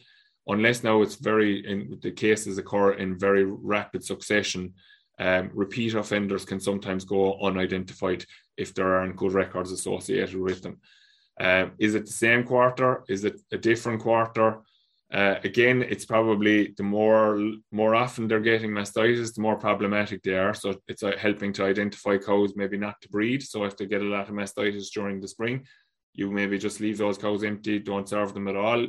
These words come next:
uh, in the breeding season. Or if you are insisting on breeding them, that you wouldn't breed replacements from them. Because as I said,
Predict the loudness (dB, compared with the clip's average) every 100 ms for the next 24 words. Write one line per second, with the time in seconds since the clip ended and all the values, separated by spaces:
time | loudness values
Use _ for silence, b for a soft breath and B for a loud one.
0 | -4 -6 -6 -6 -6 -2 0 -2 -4 -4
1 | -4 -4 -8 -12 b b b -6 2 6
2 | 6 4 0 0 2 2 0 -6 -6 -6
3 | -6 -4 -4 -2 -2 -2 -4 -6 -6 -6
4 | -6 -6 -4 -6 -4 -4 -4 -6 -4 -4
5 | -6 -10 -6 -6 -6 -8 -10 -6 -4 -4
6 | -2 -2 -2